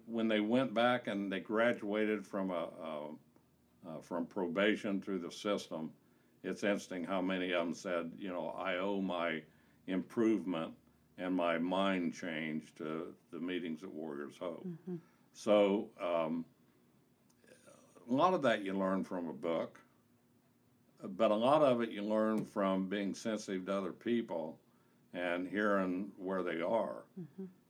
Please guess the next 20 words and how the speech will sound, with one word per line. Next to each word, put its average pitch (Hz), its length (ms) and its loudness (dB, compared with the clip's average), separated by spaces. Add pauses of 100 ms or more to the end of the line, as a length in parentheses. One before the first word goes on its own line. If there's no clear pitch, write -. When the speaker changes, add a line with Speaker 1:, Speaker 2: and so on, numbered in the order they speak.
(180)
Speaker 1:
Uh, 78 320 -2 (140)
we 92 180 -2
have 95 120 4
a - 20 -4
lot 90 160 2
of 80 80 0
Marines 104 440 2
in 73 240 -6
here, 65 320 -10 (140)
and 80 320 -10
now 92 200 -2
and 92 120 -2
then 95 300 0 (420)
we'll 92 120 -4
get 95 100 0
a 92 40 0
little 87 280 -2
heavy 85 280 0
on 85 200 -2
Navy. 101 380 2